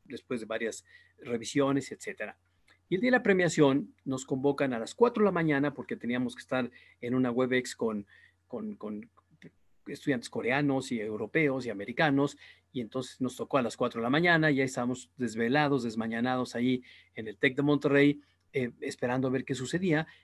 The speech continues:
y, y ya, total, se abre la conferencia y nos dice rápidamente la anfitriona, "Los felicito a todos, ha sido un excelente ejercicio, realmente superaron por mucho las expectativas",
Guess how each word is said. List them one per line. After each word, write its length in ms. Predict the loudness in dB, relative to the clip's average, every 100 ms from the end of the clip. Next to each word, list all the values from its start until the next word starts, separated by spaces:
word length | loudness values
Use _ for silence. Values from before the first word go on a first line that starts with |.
| _
y, 280 | -2 0 0 -2
y 260 | -2 -2
ya, 200 | -4 -8 -10
total, 320 | -12 -6 -6
se 100 | -4
abre 140 | -6 -4
la 100 | -4
conferencia 640 | -4 2 4 4 2 0
y 60 | 0
nos 160 | 0 0
dice 440 | -2 0 0 -2
rápidamente 560 | -8 -8 -6 -6 -6 -6
la 80 | -6
anfitriona, 580 | -6 -2 0 2 0 -4 -20 -20 _ _ _ -4
"Los 220 | -2 0
felicito 400 | -2 0 -4 -4
a 40 |
todos, 360 | 2 4 4 2
ha 80 | 0
sido 240 | 0 2
un 80 | 2
excelente 440 | 0 -2 0 -2
ejercicio, 640 | -4 -6 -2 0 0 0 2
realmente 400 | 2 2 0 0
superaron 460 | -2 2 2 2
por 140 | 0 0
mucho 260 | 0 0
las 100 | -4
expectativas", 720 | -2 -4 0 -2 0 0 0